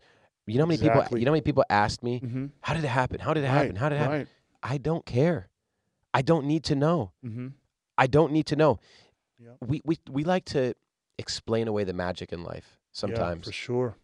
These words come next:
Speaker 1: Why?
Speaker 2: Someone paid. Someone did this.
Speaker 1: Yeah. Someone did. Maybe they did. Maybe they
Speaker 2: And
Speaker 1: didn't.
Speaker 2: usually celebrities at that level, and
Speaker 1: They
Speaker 2: remember, you're an,
Speaker 1: usually
Speaker 2: you're an independent artist. He has no, he has no business wanting to
Speaker 1: There's
Speaker 2: promote
Speaker 1: no
Speaker 2: or sh-,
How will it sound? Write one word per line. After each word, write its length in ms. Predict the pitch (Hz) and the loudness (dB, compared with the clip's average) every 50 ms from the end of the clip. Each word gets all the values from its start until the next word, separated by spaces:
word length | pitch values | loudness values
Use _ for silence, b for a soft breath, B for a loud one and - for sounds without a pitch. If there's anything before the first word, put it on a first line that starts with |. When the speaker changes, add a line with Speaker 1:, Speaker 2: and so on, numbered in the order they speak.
| _ _ - | _ _ -4
Speaker 1:
Why? 380 | - 110 139 151 127 98 - _ _ _ | -2 0 2 2 0 -2 -4 _ _ _
Speaker 2:
Someone 260 | _ - 160 160 156 135 | _ 0 2 2 2 2
paid. 380 | - 147 147 135 127 113 - | 2 2 2 2 2 0 -4
Someone 280 | - - 151 151 143 139 | 0 2 4 4 4 4
did 140 | 135 135 127 | 2 4 6
this. 240 | 139 131 139 135 117 95 | 8 8 8 8 4 2
Speaker 1:
Yeah. 40 | - b b b b | -2 b b b b
Someone 400 | - - 147 147 151 151 139 139 | -6 -2 -2 0 0 0 -2 0
did. 140 | 139 127 - _ _ _ _ _ _ _ _ _ _ _ _ _ - | -2 -4 -4 _ _ _ _ _ _ _ _ _ _ _ _ _ -2
Maybe 240 | - 170 196 196 220 | 2 2 2 2 2
they 100 | 233 220 | -2 0
did. 180 | 170 214 220 202 | 4 4 4 4
Maybe 220 | 190 190 190 196 | 6 4 4 4
they 60 | 190 | 4
Speaker 2:
And 60 | 180 175 175 | 6 8 8
Speaker 1:
didn't. 40 | 180 | 10
Speaker 2:
usually 340 | 233 302 330 330 277 277 240 | 10 8 8 8 8 8 8
celebrities 760 | - - 190 180 214 254 254 233 170 160 160 175 - - - - _ _ _ _ _ _ _ _ - | 8 8 8 8 8 8 8 8 6 6 6 6 2 -2 -6 -8 _ _ _ _ _ _ _ _ -2
at 140 | 151 147 - | -2 4 6
that 180 | 185 190 196 160 | 6 6 8 8
level, 480 | 185 220 220 170 139 123 127 - _ _ - | 6 6 8 8 6 4 4 0 _ _ 0
and 120 | - 165 185 | 2 4 4
Speaker 1:
They 80 | 202 | 6
Speaker 2:
remember, 220 | 202 208 254 269 180 | 6 6 8 8 8
you're 160 | - 254 285 | 8 8 8
an, 60 | 262 | 8
Speaker 1:
usually 200 | - 220 226 214 208 | 6 4 4 6 8
Speaker 2:
you're 100 | 277 359 | 6 8
an 80 | 349 | 8
independent 380 | 269 247 240 190 233 220 208 226 | 6 6 6 6 6 6 8 8
artist. 240 | 240 - - - - | 8 6 4 2 6
He 140 | - 330 277 | 6 8 8
has 240 | 220 190 156 135 156 | 10 8 6 4 0
no, 500 | 160 170 180 196 220 233 233 240 240 220 | 0 2 4 6 8 10 10 10 10 10
he 220 | 202 277 349 320 | 8 8 8 8
has 120 | 170 147 147 | 8 8 6
no 260 | 160 185 226 262 285 | 6 6 8 8 6
business 500 | 185 180 208 175 156 180 175 170 156 - | 8 8 8 8 8 6 4 4 4 2
wanting 320 | 160 156 170 175 175 165 151 | 4 6 6 8 8 6 4
to 100 | - 160 | 4 2
Speaker 1:
There's 220 | 143 - 135 143 151 | 2 4 2 6 8
Speaker 2:
promote 160 | 165 170 180 | 8 10 10
Speaker 1:
no 60 | 175 | 10
Speaker 2:
or 40 | |
sh-, 40 | 180 | 10